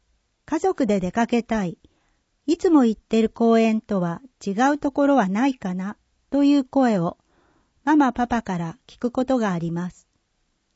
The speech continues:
そこで今回はファミリーで楽しめる市内のイベントを紹介します。参加したのは鴨川の冬鳥観察会です。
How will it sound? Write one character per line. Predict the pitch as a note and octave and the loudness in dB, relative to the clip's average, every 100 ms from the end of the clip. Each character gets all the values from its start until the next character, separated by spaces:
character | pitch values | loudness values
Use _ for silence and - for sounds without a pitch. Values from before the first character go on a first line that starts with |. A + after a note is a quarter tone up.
| _ _ _ _ | _ _ _ _
そ | - | -10
こ | A#3 C#4+ | -2 0
で | D#4 | 0
今 | D4+ D#4+ D4+ | 2 2 2
回 | A#3 G#3 | 0 -2
は | E3+ E3+ A#3+ _ _ _ _ _ - | -4 -6 -12 _ _ _ _ _ -4
フ | |
ァ | D#4+ | -2
ミ | F4+ | 0
リ | D#4+ C#4 | 0 0
ー | A3 | 0
で | G3+ | -4
楽 | G3 G#3 A3 | -4 -4 -4
し | - | -2
め | A3+ G#3+ | -2 -2
る | E3+ E3 _ _ | -4 -8 _ _
市 | - - D#4 | -10 0 4
内 | D#4 C4 | 4 2
の | F#3+ - | -2 -4
イ | F#3+ | -2
ベ | G#3+ C4+ | 0 0
ン | |
ト | C4 B3+ B3+ | 0 -2 -2
を | |
紹 | B3 - A#3 | -2 -4 -4
介 | - A3+ G#3+ | -2 -2 -2
し | - G3 | -6 -8
ま | F#3+ G3 | -6 -8
す。 | - _ _ _ _ _ _ _ _ _ _ _ _ _ _ | -14 _ _ _ _ _ _ _ _ _ _ _ _ _ _
参 | _ C4+ D#4+ | _ 0 0
加 | E4 D#4+ | 0 -4
し | |
た | - D#4+ | 0 2
の | C4+ G3 | 2 2
は | E3+ A#3 _ _ _ _ - | -4 -10 _ _ _ _ -4
鴨 | A3+ C#4+ D4 | 4 6 6
川 | D#4 D4 C#4+ | 4 4 4
の | C#4+ | 2
冬 | - C4+ C#4 | 0 0 2
鳥 | B3+ A3 F3 - | 2 0 -2 -6
観 | - A#3 B3+ | -4 0 0
察 | C#4 C4 - | -2 -6 -6
会 | G3+ F3 D#3 | -4 -4 -6
で | E3+ | -10
す。 | F3 _ | -10 _